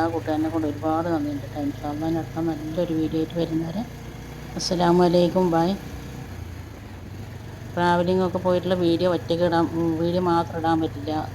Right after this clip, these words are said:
എന്ന് പറഞ്ഞിട്ടുണ്ടായിരുന്നു. കമ്മ്യൂണിറ്റി ഗൈഡ് ലൈൻസിന് എതിരാണ്.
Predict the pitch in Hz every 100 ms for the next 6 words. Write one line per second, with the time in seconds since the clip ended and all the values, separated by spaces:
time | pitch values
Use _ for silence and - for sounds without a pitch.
0 | - 165 170 143 143 139 143 139 120 -
1 | - - - - - - 160 165 160 165
2 | 165 165 151 156 156 160 165 - - -
3 | - - 160 156 147 143